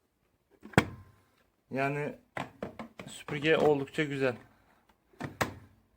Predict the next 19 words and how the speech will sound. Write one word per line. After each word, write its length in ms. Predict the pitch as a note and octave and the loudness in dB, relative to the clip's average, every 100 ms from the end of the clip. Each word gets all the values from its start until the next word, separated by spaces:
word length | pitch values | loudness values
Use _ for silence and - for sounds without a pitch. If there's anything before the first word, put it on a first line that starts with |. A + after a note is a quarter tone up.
| _ - | _ -12
Biz 140 | C3 | -2
yaklaşık 500 | C#3+ C#3 D3 C#3 - | 0 0 -4 -6 -2
bir 60 | D3 | 0
haftadır 360 | C#3+ C#3+ C#3 | 0 0 -6
kullanıyoruz. 640 | C#3 - C3+ C#3 C3 C3 C#3 | 0 2 2 2 0 -2 -2
Oldukça 440 | C3+ A#2+ - C#3 | -2 -4 -6 -8
memnunuz. 440 | C3 B2+ A#2+ G#2+ - - - _ _ _ _ _ _ _ - - - - _ _ - | -4 -4 -4 -6 -12 -20 -20 _ _ _ _ _ _ _ -20 -20 -20 -20 _ _ -20
Kutudan 360 | - - D3+ | -14 0 0
çıkan 300 | D3 - E3 | 2 -2 0
aparatlar 640 | D#3+ D#3 D#3 C#3 - A2+ A2+ | 2 4 6 4 4 0 2
da 160 | C#3 | 0
bunlar. 580 | C#3 C3 A#2 - - - _ _ - - - - - - - - - - - - - - - - - - - | 0 0 0 0 -10 -18 _ _ -20 -20 -20 -20 -20 -20 -20 -20 -20 -20 -20 -20 -20 -20 -20 -18 -16 -16 -14
Sert 280 | - C#3 C3 | 0 2 2
zemin 360 | - C3 B2+ A#2 | 2 0 0 2
başlığı. 480 | G2 - G2+ A#2 C3+ - - - - - - - - - - | 0 -2 -2 -4 -6 -14 -20 -20 -14 -10 -8 -10 -16 -20 -4
Ve 140 | B2 A#2 | -2 0
burada 340 | A2+ B2 A#2+ | 2 4 4
küçük 340 | - - - - | 0 -10 -2 2
başlıklar. 760 | G#2+ - - G2 A2 - - | 2 2 -4 -2 -2 -6 -12